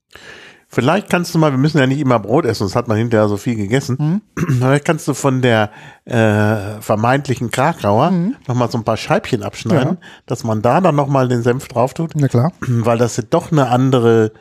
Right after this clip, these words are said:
Speaker 1: Geschmackskombination
Speaker 2: Mhm.
Speaker 1: ist. Und kannst du einfach sechs Scheiben abschneiden, dann nehmen wir jeder eine mit jeder
Speaker 2: Genau.
Speaker 1: Sorte. Dann, äh, haben wir
Speaker 2: Haben wir eine gute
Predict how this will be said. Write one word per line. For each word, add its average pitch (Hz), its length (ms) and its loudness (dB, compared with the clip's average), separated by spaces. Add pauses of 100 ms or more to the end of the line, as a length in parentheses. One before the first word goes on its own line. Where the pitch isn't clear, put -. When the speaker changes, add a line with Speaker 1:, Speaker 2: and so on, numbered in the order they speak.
(260)
Speaker 1:
Geschmackskombination 151 960 -2
Speaker 2:
Mhm. 117 60 2
Speaker 1:
ist. - 180 -2 (1300)
Und 107 480 0 (720)
kannst 98 160 -4
du 104 60 0
einfach 95 240 0
sechs 101 180 0
Scheiben 101 340 2
abschneiden, 107 420 0
dann 101 120 2
nehmen 101 180 2
wir 95 60 2
jeder 101 280 2
eine 104 200 0
mit 98 180 -4
jeder 95 200 2
Speaker 2:
Genau. 95 100 0
Speaker 1:
Sorte. 113 340 2 (460)
Dann, 95 240 -4
äh, 87 200 -4
haben 101 220 -2
wir 95 380 0 (2250)
Speaker 2:
Haben 127 120 -4
wir 127 60 2
eine 135 100 -2
gute 143 400 0